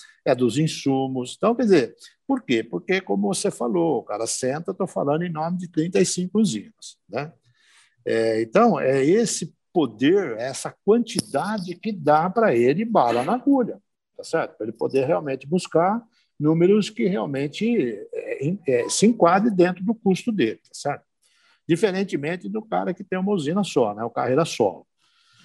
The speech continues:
Por outro lado, o que que eu vejo também, né? Eu vejo que tá na hora também do, do, de quem está de carreira solo começar a rever alguns conceitos, né?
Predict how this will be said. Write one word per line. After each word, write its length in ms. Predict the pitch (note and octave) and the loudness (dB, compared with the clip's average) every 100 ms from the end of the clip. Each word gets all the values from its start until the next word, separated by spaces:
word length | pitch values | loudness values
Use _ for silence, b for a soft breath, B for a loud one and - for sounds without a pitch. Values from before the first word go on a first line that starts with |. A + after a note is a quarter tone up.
| b b - | b b -2
Por 120 | - | 2
outro 240 | C4+ - | 2 2
lado, 360 | C#3+ G#3 A#3 D3 | 0 0 0 -2
o 40 | |
que 160 | - G#3+ | -4 -4
que 100 | A#3 | 0
eu 80 | E3+ | 0
vejo 320 | C3 C3 C3+ | 0 -4 -6
também, 420 | C3+ G#2+ F#2+ F2+ | -10 -10 -12 -8
né? 240 | G#2+ A#2+ - _ _ _ _ - | -2 -2 -4 _ _ _ _ 0
Eu 80 | B2+ | 4
vejo 260 | F3+ F#3+ | 4 4
que 80 | A#3 | -2
tá 160 | - A2+ | -2 0
na 140 | G2+ | 2
hora 300 | D#2 A2 G2 | 4 2 2
também 440 | - C3 E3+ A3+ F3 | -2 -4 -2 -2 -2
do, 240 | D#3+ F#3 | -4 -4
do, 200 | C#3 B2+ | -6 -6
de 100 | A#2+ | -8
quem 240 | - G3 | 0 2
está 340 | G#3+ - B2+ A#2+ | 4 2 2 2
de 120 | A#2 | 0
carreira 340 | A2+ A2 G#2 | -2 0 -2
solo 480 | G2+ - F#3 G#3 A2+ | -4 -4 -2 0 -2
começar 400 | - A#2 B2 B2 | -6 -8 -6 -4
a 20 | |
rever 380 | A#2+ E3+ F3 G3+ | 0 0 2 0
alguns 260 | A#3+ F#3 - | 0 -6 -8
conceitos, 640 | B2 G#2 - F2 E2+ - C3 | -8 -8 -8 -10 -10 -12 -6
né? 180 | C#3+ | -6